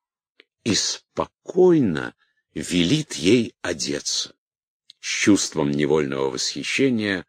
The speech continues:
Флинт вышел в холл. Как бы там ни было, но в мужественности этому поганцу не откажешь.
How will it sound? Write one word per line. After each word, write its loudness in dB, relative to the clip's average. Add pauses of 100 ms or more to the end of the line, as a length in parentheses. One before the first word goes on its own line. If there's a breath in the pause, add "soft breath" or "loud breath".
(340)
Флинт 2
вышел -2
в -14
холл. -2 (640)
Как 6
бы 2
там 2
ни 4
было, 6
но 4
в -8
мужественности 2 (560)
этому 2
поганцу -2
не -8
откажешь. -10